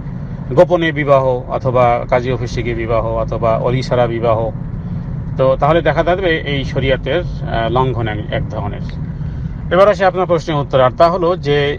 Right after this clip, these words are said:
যেই মোহরানা ধার্য করা হয়েছে, এটা দেনমোহর অবশ্যই, আহ, এটি ঋণ, এটি ঋণ, স্বামী ঋণগ্রস্ত এই স্ত্রীর কাছে।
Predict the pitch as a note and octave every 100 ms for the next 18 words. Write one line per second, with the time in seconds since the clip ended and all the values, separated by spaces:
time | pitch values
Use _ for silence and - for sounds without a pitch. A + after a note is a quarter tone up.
0 | - A#2+ E3 F#3+ F3 D#3+ E3 D#3+ C#3 C3+
1 | B2 B2+ C3 A#2+ A#2 A#2 B2+ C3+ F#3 E3
2 | C3+ A#2+ A#2 B2 - C3+ E3+ - - -
3 | - - - A#2+ A#2+ A#2+ B2 - B2 C3
4 | D3 E3+ C3+ G2 - - - - - B2
5 | A#2+ C#3 C3+ C3 A#2+ C#3+ G3 A#3 - -
6 | - - - E3 G3 G3 E3+ F3+ D#3 C#3+
7 | B2+ B2 A#2 A2 - C3+ B2+ G#2 G#2+ G2+
8 | -